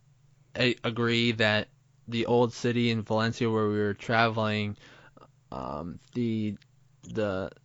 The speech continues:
architecture on those streets were, was really cool. So I can't,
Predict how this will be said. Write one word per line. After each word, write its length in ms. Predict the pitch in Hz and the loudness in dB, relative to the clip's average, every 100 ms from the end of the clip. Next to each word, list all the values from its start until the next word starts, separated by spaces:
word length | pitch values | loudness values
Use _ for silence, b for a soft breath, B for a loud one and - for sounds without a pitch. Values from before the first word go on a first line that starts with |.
| _ - | _ 0
architecture 880 | 127 131 127 110 - 107 110 104 - - _ | 2 2 -2 -2 0 0 2 2 0 -8 _
on 180 | 113 117 | -2 0
those 200 | 113 110 | 0 -2
streets 380 | - 113 110 - | -2 -4 -4 -2
were, 300 | 107 101 98 - | -2 0 -4 -4
was 240 | 110 104 | -4 -4
really 260 | 113 110 101 | -2 0 -2
cool. 360 | - 123 104 98 | -2 -2 0 -2
So 340 | - 101 101 | -2 -2 -2
I 120 | 117 | -4
can't, 320 | 113 139 113 | -4 -2 -2